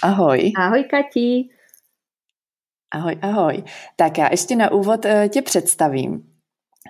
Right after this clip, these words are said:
Speaker 1: Takže se svým manželem Petrem fotografujete pod značkou Petr a Veronika. Máte pětiletého syna Peťka, žijete se svojí rodinou na Slovensku v Trnavě a odtamtud vlastně cestujete za svými klienty po celé Evropě.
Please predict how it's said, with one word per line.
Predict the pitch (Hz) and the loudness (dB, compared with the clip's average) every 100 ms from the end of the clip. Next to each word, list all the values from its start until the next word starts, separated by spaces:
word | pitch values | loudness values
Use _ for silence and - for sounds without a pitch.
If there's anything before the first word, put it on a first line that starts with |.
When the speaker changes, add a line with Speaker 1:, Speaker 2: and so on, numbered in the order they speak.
| - | -4
Speaker 1:
Takže | 185 170 170 170 | -2 0 -2 -2
se | - 156 | -4 -2
svým | - 247 247 | -2 0 2
manželem | 202 208 220 233 240 | 2 2 2 2 2
Petrem | 180 170 165 165 | -2 0 0 0
fotografujete | 180 180 175 175 175 - 180 180 | -2 -2 0 0 -2 -2 -2 -2
pod | 185 185 | -4 -2
značkou | 185 175 - | -2 -4 -6
Petr | 190 175 180 | -2 0 2
a | 170 | 0
Veronika. | 139 - 151 160 233 262 339 - - - - _ - | 0 -4 -4 -2 0 2 0 -8 -20 -20 -20 _ -2
Máte | 175 160 160 160 151 | 2 2 2 2 2
pětiletého | 156 165 175 175 175 175 175 | 0 0 0 0 0 -2 0
syna | 180 - 180 147 - - | 0 0 0 -2 -4 -2
Peťka, | 180 180 - 277 311 359 _ - _ _ | -2 -2 -2 0 0 -6 _ -20 _ _
žijete | 185 185 185 185 | 2 2 2 0
se | 180 | -2
svojí | 185 180 | -2 0
rodinou | 180 180 175 | 2 2 0
na | 139 143 | -2 -4
Slovensku | - 185 202 208 - | -2 0 0 -2 -4
v | - | -4
Trnavě | 151 147 147 170 185 214 - - | -4 0 0 2 2 0 -2 0
a | 165 160 160 160 - - | 2 2 2 -2 -4 -6
odtamtud | 165 175 175 170 170 | -2 0 0 -2 -2
vlastně | 165 160 180 | -2 0 -2
cestujete | 175 170 - 165 160 170 165 | -2 -6 -2 -2 0 0 0
za | 165 | 0
svými | 170 - 170 170 | 0 0 -2 -2
klienty | 185 165 170 | 0 0 0
po | 185 180 | -4 -4
celé | - 202 269 | -2 0 2
Evropě. | 170 151 151 - - | 0 0 -4 -4 -6